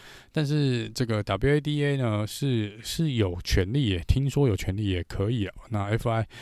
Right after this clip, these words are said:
来做要求这个 Haas 做一个改变哦。那F I A说，当然这个会后续看一下发展是有没有做这个，呃，他们有没有确定违约、违反这个W A D A的这个规定。那如果有呢，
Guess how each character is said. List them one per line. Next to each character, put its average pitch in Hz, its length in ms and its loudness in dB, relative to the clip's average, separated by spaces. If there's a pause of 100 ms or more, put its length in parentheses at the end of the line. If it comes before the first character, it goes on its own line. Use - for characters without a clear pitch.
(340)
来 92 200 2
做 101 400 2
要 120 220 0
求 90 260 -2
这 101 100 2
个 101 60 2
Haas 95 240 2
做 98 200 0
一 92 40 2
个 92 80 2
改 90 220 -10
变 95 260 0
哦。 92 40 -20 (500)
那 117 220 0
F 143 200 2
I 143 200 4
A 139 100 2
说， 131 680 2 (160)
当 127 160 0
然 101 180 0
这 113 120 -2
个 104 120 4
会 113 140 6
后 110 180 6
续 107 160 -2
看 107 200 0
一 - 20 -2
下 101 100 2
发 98 220 -2
展 92 180 -4
是 104 200 0
有 90 100 0
没 95 100 0
有 98 160 4
做 95 240 -2
这 92 120 -2
个， 101 280 -8 (880)
呃， 98 260 0
他 113 100 -4
们 113 80 0
有 95 80 -2
没 90 40 -4
有 95 40 0
确 110 140 2
定 101 180 0
违 90 180 0
约、 101 340 2 (220)
违 107 200 2
反 90 280 -10
这 95 120 0
个 101 80 0
W 92 260 0
A - 20 0
D 101 200 0
A 101 60 2
的 92 60 0
这 95 80 0
个 92 100 2
规 90 220 0
定。 92 240 -6
那 113 60 -6
如 131 80 0
果 131 180 2
有 92 320 -2
呢， 110 220 -2